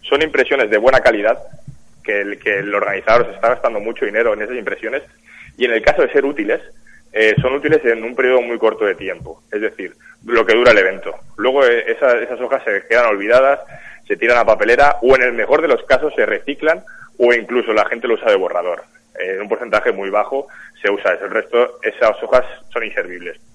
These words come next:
Entonces, ya que hay un, un auge de los smartphones y el, más del noventa y cinco por ciento de la gente acude con un smartphone a, a estos eventos, hemos digitalizado esa información y a través de, de, de su correo electrónico lo que hacemos es mandarle esa información digitalizada a su palma de su mano para que lo puedan recibir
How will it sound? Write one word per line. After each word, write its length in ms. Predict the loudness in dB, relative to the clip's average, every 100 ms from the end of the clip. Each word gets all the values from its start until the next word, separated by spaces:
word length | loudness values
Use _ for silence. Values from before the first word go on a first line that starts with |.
| -20 -20 -6
Entonces, 200 | -2 2
ya 100 | 2
que 140 | 4
hay 160 | 4 2
un, 160 | -2 -6
un 140 | 2
auge 300 | 4 4 2
de 80 | 0
los 120 | -2 -6
smartphones 480 | -2 0 0 -4 -8
y 80 | -8
el, 280 | -8 -8 -6
más 180 | -4 -2
del 80 | 0
noventa 220 | -2 -4
y 40 |
cinco 220 | -6 -6
por 160 | -6 -6
ciento 200 | -6 -6
de 20 |
la 100 | -8
gente 300 | -8 -12 -16 -18 _ _ -20 -4
acude 340 | 0 2 2 2
con 120 | 2
un 100 | 2
smartphone 480 | 2 2 0 -2 -2
a, 240 | -4 -6 -12 -16
a 220 | -6 -4 -4
estos 180 | -4 -2
eventos, 460 | -2 -2 -6 -6 _ -20 -14 0
hemos 280 | 2 2
digitalizado 680 | 0 -2 0 -2 2 2 4
esa 200 | 0 -2
información 560 | -2 -2 0 0 -2 -4 -6 _ _ _ _ _
y 240 | -6 0 0
a 100 | 0
través 340 | 2 2 2
de, 260 | 0 0 -2
de, 340 | -6 -6 -4
de 100 | -8
su 100 | -10
correo 200 | -8 -2
electrónico 520 | -2 -2 -4 -4 -6 -12 -18 -10 -2
lo 100 | 0
que 60 |
hacemos 220 | 2 2
es 120 | 0 0
mandarle 600 | -2 2 4 4 2 0
esa 140 | -2
información 380 | -4 -2 -2 -2
digitalizada 640 | -4 -4 -4 -2 0 0
a 80 | 0
su 80 | -4
palma 260 | -4 -2
de 120 | -4 -6
su 80 |
mano 220 | -14 -16 -6
para 160 | -4
que 60 | -4
lo 100 | -4
puedan 200 | -2 0
recibir 420 | 0 -4 -6 -8